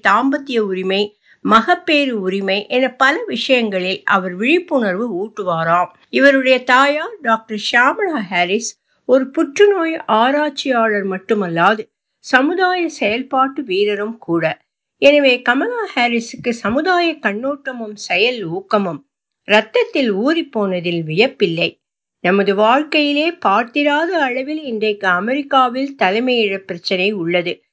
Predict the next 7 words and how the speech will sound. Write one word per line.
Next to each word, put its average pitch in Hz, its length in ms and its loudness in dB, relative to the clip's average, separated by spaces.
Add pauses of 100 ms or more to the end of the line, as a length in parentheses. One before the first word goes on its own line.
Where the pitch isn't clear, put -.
(180)
சக்தி - 400 0
வாய்ந்த 311 380 2
குரல்கள் 254 540 -2
வெறுப்பையும் 226 760 -2
பிரிவினையையும் 220 720 0
நம்மிடையே 214 600 0
விதைக்கின்றன 175 760 -4